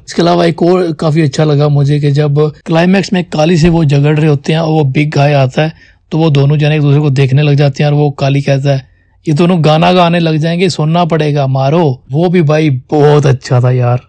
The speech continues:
या फिर जब काली कहता है कि "Who am I? Who am I?" तो विक्रम राठौड़ कहता है कि "सेंटा क्लॉज।" भाई साहब इतना अमेजिंग था, क्योंकि उसका जो लुक था वो लगता भी सेंटा क्लॉज है विजय सेतुपति का,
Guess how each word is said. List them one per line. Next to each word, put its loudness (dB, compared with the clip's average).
या 2
फिर 2
जब 0
काली 0
कहता -2
है 0
कि -6
"Who -2
am 2
I? 2
Who -4
am 0
I?" 0
तो -2
विक्रम 0
राठौड़ 2
कहता 0
है 0
कि -2
"सेंटा 0
क्लॉज।" -2
भाई -2
साहब -2
इतना -4
अमेजिंग -2
था, -2
क्योंकि 0
उसका 0
जो 2
लुक 0
था 0
वो 0
लगता -2
भी 0
सेंटा 0
क्लॉज -2
है -2
विजय -4
सेतुपति -2
का, -4